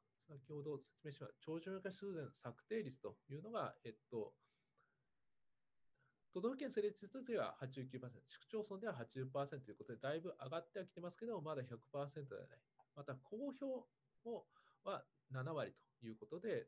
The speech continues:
少し低い。要するに、まずちゃんと作らなきゃいけない。それを公表して実行すると。で、実行に行くためには、まず公表もちゃんとされてなければ、実行されたかどうかも評価できないということですから、このあたりもう少しやるべきであろうと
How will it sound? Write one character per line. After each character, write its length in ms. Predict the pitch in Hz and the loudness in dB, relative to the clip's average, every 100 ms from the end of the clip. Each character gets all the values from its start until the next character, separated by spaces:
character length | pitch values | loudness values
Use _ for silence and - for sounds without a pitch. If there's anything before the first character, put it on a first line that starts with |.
| - | -4
少 80 | 127 | -10
し 80 | - - _ - | -10 -14 _ -18
低 60 | |
い。 60 | - _ | -18 _
要 100 | 170 | -8
す 80 | 180 | -6
る 60 | 135 | 0
に、 60 | |
ま 120 | 196 | 0
ず 60 | 147 - | 0 0
ち 60 | |
ゃ 60 | 214 | 0
ん 60 | |
と 120 | 220 - | 0 -6
作 180 | - 226 | -4 -2
ら 80 | 247 | 0
な 80 | 196 | -2
き 20 | |
ゃ 0 | |
い 40 | 131 - | -4 -10
け 60 | - | -20
な 60 | |
い。 40 | - _ _ | -20 _ _
そ 80 | 160 | -2
れ 80 | 170 | 0
を 80 | 143 - - | -2 -4 -4
公 300 | 185 226 220 | 0 2 2
表 220 | 233 220 | 2 2
し 80 | 214 | 2
て 160 | 196 - - | 0 -2 -4
実 140 | 117 123 - | -8 -8 -2
行 180 | 254 254 | 0 2
す 100 | 247 | -2
る 100 | 240 | -4
と。 140 | - _ _ _ _ _ _ _ _ _ | -6 _ _ _ _ _ _ _ _ _
で、 100 | 208 | 0
実 240 | 151 190 190 | 0 -2 -4
行 140 | 254 | -2
に 80 | 269 | -2
行 60 | 269 | -2
く 20 | |
た 80 | 285 | 0
め 60 | |
に 40 | 269 | 2
は、 60 | |
ま 100 | 170 | 2
ず 60 | 117 - | 0 -2
公 180 | 170 | 2
表 160 | 175 175 | 4 4
も 240 | 175 175 | 2 0
ち 100 | - | -2
ゃ 60 | 165 | -6
ん 40 | |
と 80 | 165 | -6
さ 140 | - 165 | -6 -6
れ 60 | |
て 80 | 165 | -6
な 100 | 165 | -8
け 100 | - | -4
れ 100 | 220 | -2
ば、 260 | 254 151 - _ _ _ 131 | 2 0 0 _ _ _ -10
実 80 | |
行 140 | 131 135 | -4 0
さ 80 | 147 | 0
れ 60 | |
た 60 | 147 | 0
か 80 | 135 | 0
ど 80 | |
う 40 | 110 | -2
か 100 | 104 | -4
も 100 | 107 | -4
評 160 | 143 | -4
価 180 | 131 104 | -2 -4
で 120 | 95 101 | -6 -12
き 120 | 196 | -6
な 100 | 170 | -6
い 60 | |
と 340 | - - _ 104 | -6 -14 _ -16
い 20 | |
う 60 | 98 | -10
こ 80 | 104 | -10
と 180 | - - | -12 -16
で 60 | - | -16
す 80 | - | -4
か 120 | 226 | 0
ら、 140 | 180 - - - | 0 -2 -20 -14
こ 120 | - | -2
の 100 | 131 | 0
あ 60 | 127 | 2
た 100 | 123 | 0
り 80 | 101 | -6
も 120 | 110 | -8
う 40 | |
少 160 | 135 240 | -6 -6
し 120 | 226 | -4
や 100 | 113 | -4
る 100 | 92 - | -4 -8
べ 80 | |
き 120 | - 95 | -12 -8
で 100 | 67 | -6
あ 60 | - | -2
ろ 140 | 170 | -2
う 40 | |
と 100 | 135 | -2